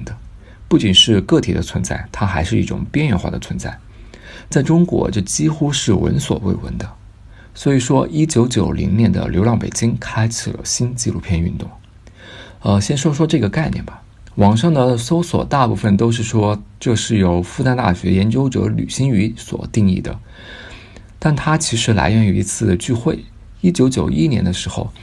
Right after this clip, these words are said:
北京西单某公寓，张元、吴文光、蒋越、段景川等人聚集在一起，准备要脱离那种传统的腐朽的纪录片和摄制组，强调制作的独立性，说出了这个词。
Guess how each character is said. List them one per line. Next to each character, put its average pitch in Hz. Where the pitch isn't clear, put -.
北 92
京 131
西 135
单 135
某 117
公 196
寓， -
张 117
元、 92
吴 95
文 107
光、 120
蒋 -
越、 117
段 113
景 92
川 104
等 -
人 64
聚 101
集 90
在 87
一 82
起， -
准 80
备 101
要 90
脱 139
离 92
那 90
种 82
传 -
统 -
的 -
腐 -
朽 110
的 -
纪 -
录 98
片 95
和 87
摄 104
制 -
组， -
强 87
调 123
制 113
作 117
的 90
独 90
立 110
性， 120
说 98
出 104
了 92
这 92
个 90
词。 -